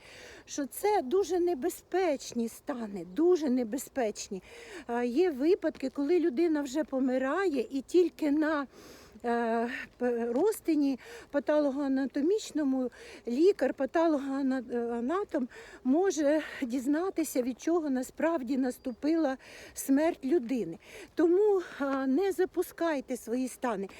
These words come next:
Якщо ви відчуваєте, що ви дуже давно не очищались від паразитів, зробіть це. Е, ощелачуйте організм, насищайте киснем, старайтесь гуляти, е, щоб дихало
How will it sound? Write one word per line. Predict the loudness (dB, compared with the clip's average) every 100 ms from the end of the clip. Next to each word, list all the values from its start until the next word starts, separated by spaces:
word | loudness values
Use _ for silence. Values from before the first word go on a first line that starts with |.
| -18 -18 -10
Якщо | -6 -4 0 2
ви | 4
відчуваєте, | 2 0 0 0 2 2 0 -2 -4
що | -4 -4
ви | -2
дуже | 0 0 0 0
давно | 0 0 0 0 -4 -10 -20 -14 -4
не | -2
очищались | -2 -2 -4 -2 0 2 2 0 -2
від | -6
паразитів, | -2 -2 -2 -2 -4 -4 -8 -6
зробіть | -4 -2 0 2 0 0
це. | -4 -4 -4 -10 -20 -20 -18 -8
Е, | -4 -2 -2 -4 -8 -6
ощелачуйте | -4 -2 2 4 4 0 -2 2 2
організм, | 4 2 0 -2 -4 -8 -14 -18 -20 -4
насищайте | -2 0 0 0 2 2 2 -2
киснем, | -2 -2 -2 -4 -6 -6
старайтесь | 0 2 2 0 -2 0
гуляти, | 4 4 4 0 -4 -4 -6 -4 -4 -6 -2
е, | -2
щоб | 2 2 2
дихало | 6 6 6 4 4